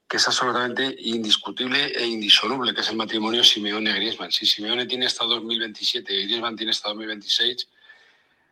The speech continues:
no sería, no sería normal que ese matrimonio se, no, no se consumara ni llegase a, a buen puerto hasta, por lo menos, hasta el,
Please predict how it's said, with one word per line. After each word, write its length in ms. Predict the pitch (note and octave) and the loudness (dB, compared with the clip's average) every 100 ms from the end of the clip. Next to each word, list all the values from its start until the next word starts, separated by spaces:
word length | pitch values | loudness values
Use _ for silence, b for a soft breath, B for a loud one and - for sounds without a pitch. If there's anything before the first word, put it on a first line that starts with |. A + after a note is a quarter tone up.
| _ | _
no 300 | G2+ A2 A#2+ | -10 -4 0
sería, 400 | B2 B2 B2 B2 A#2 A#2 A2+ A2+ A2 G#2+ G#2 - _ - | 0 2 4 4 4 2 2 0 0 0 -2 -6 _ -14
no 60 | |
sería 340 | A#2 A#2+ A#2 A2+ | -8 -6 -4 -4
normal 460 | A2 A2 A2+ A2+ - _ _ | -4 -4 -4 -6 -10 _ _
que 300 | - A2 G#2 | -8 -6 -4
ese 160 | A2 A2+ | -2 -4
matrimonio 520 | - A#2 A2 A2+ A#2 | -4 -4 -4 -2 -2
se, 680 | - G#2+ G2+ F#2+ F#2 F#2+ - | 0 0 -2 -4 -6 -8 -10
no, 160 | - - | -12 -12
no 80 | - | -6
se 180 | - A2 | -4 -4
consumara 580 | A#2 A2+ - A2 B2 B2+ | -4 2 2 2 -2 -2
ni 200 | B2+ A2+ | -2 -2
llegase 420 | A2 G#2 - B2 | -2 2 2 2
a, 260 | A#2 G#2+ G2+ B B - | 0 -2 -6 B B -8
a 100 | G#2+ | -8
buen 220 | A#2 A2 | -8 -10
puerto 280 | B2+ B2+ C3+ | -8 -6 -6
hasta, 200 | - A#2 | -8 -8
por 100 | A#2+ | -6
lo 60 | |
menos, 160 | A#2+ C3 | -4 -4
hasta 220 | C#3 C3+ | -4 -4
el, 100 | B2+ | -6